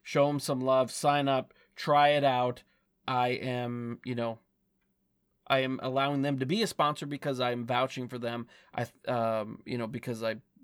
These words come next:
believe and I know that they are trustworthy, and, uh, you can trade with confidence. You can trust them with every-, they predate Bitcoin. They're not a fly-by-night, um, exchange or anything like that. So head, you,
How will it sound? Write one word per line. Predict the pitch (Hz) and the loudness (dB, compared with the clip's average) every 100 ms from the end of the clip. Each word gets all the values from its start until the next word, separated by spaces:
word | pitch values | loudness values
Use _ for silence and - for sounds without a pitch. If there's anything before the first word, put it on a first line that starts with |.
| 175 | -8
believe | 127 127 127 127 | -4 -4 -4 -4
and | 113 | -6
I | |
know | 117 123 120 | -4 -2 -4
that | 117 | -6
they | 123 | -6
are | 110 | -6
trustworthy, | 107 123 - - 143 160 180 - _ - - - | -8 -8 -8 -10 -10 -10 -12 -14 _ -20 -20 -10
and, | 127 120 117 120 - 123 | -4 -2 -2 -4 -4 -6
uh, | |
you | 120 120 | -6 -6
can | 117 110 | -8 -8
trade | - 127 120 | -4 -2 -4
with | - | -6
confidence. | 135 143 - 160 156 - _ _ | -4 -4 -4 -8 -8 -14 _ _
You | - 135 | -6 -2
can | 123 | -2
trust | 113 151 147 - | -2 0 0 0
them | 127 123 | -4 -2
with | 120 | -2
every-, | 123 135 | -4 -4
they | 139 | -4
predate | 131 - 180 170 | -4 -4 -2 -2
Bitcoin. | 165 156 123 | -2 -4 -6
They're | 113 | -4
not | 127 139 | -2 -4
a | |
fly-by-night, | - 139 127 123 117 104 - _ _ _ _ _ | 0 2 2 0 -2 -8 -12 _ _ _ _ _
um, | 117 110 92 143 143 180 | -10 -8 -10 -12 -16 -20
exchange | - - - 107 | -20 -12 -10 -10
or | 101 | -10
anything | 90 123 - | -14 -14 -14
like | 120 | -12
that. | - - | -12 -12
So | - - - - - | -10 -12 -12 -18 -4
head, | 151 | -4
you, | 147 | -2